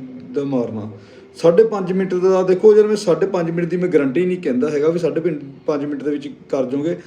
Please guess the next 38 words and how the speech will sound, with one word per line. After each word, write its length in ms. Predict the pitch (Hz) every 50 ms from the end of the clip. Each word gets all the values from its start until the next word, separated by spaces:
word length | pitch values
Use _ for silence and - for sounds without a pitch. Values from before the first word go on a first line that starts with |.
| - - - - -
ਸਾਢੇ 260 | - - 156 156 196
ਪੰਜ, 400 | 202 - 185 175 165 156 180 170
ਛੇ 180 | 175 - 175 170
ਮਿੰਟ 220 | 170 170 170 160
ਦੇ 80 | 160 170
ਵਿੱਚ 200 | 160 160 - 175
ਉਹ 320 | 123 147 156 151 175 180
ਕਰ 140 | 180 165 143
ਜਾਂਦੇ 320 | 131 131 135 131 131 156
ਨੇ 100 | 160 175
ਜਿਹੜੇ 320 | 165 147 160 160 175 185 180
ਸਪੋਰਟਸਮੈਨ 600 | 180 - - 156 147 147 - - 170 156 143 135
ਨੇ, 80 | 131
ਜਿਹੜੇ 260 | 131 143 156 156 147 -
ਐਥਲੈਟਿਕ 480 | 151 - 160 147 147 139 127 160 165 165
ਦੇ 120 | 160 170
ਪਲੇਅਰ 340 | 165 - 131 123 127 131 127
ਨੇ, 160 | 127 120 - - - - - - - _ _ _ _
ਜਿਹੜੇ 240 | 127 127 143 160 175
ਐਥਲੈਟਿਕ 440 | 165 147 - 151 147 143 139 165 170
ਦੇ 80 | 175 180
ਪਲੇਅਰ 340 | - 156 147 156 165 156
ਨੇ 80 | 160 175
ਨਾ, 100 | 180 185
ਉਹ 400 | 170 - - 160 156 165 208 202
ਮਤਲਬ 260 | 190 185 180 165 170
ਵੀ 100 | 165 175
ਕੰਪਲੀਟ 420 | 170 180 165 143 156 156 156 151 151
ਕਰ 200 | 151 143 120 113
ਜਾਂਦੇ 220 | 120 117 113 123
ਆ 40 | 127
ਸਾਢੇ 220 | 123 127 123 139
ਪੰਜ, 240 | 147 - 147 135 123
ਛੇ 140 | - 139 135
ਮਿੰਟ 420 | 123 123 123 131 135 131 123 131
ਦੇ 120 | 127 127 127
ਵਿੱਚ 220 | 123 120 120 120
ਵਿੱਚ। 220 | 110 107 107 -